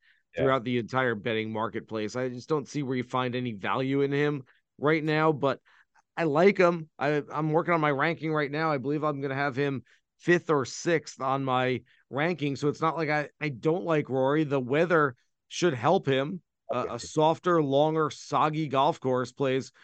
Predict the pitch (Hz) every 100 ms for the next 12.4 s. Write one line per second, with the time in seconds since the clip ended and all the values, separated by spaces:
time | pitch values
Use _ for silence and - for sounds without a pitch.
0 | _ - 143 156 165 156 135 135 110 151
1 | 165 135 123 147 131 113 _ _ _ -
2 | 123 - _ 139 170 220 190 147 147 190
3 | 202 143 113 160 175 190 190 202 208 208
4 | 196 147 139 - _ _ - 165 160 170
5 | 165 160 - 151 151 139 135 135 135 127
6 | 135 139 175 202 175 131 _ _ 139 165
7 | 175 208 - 175 - - 180 220 180 147
8 | 139 143 135 147 147 117 _ _ 143 156
9 | 160 247 247 - 180 208 208 190 165 214
10 | 208 208 185 - _ _ - 190 240 247
11 | 196 190 185 180 156 175 180 151 147 139
12 | 127 127 127 117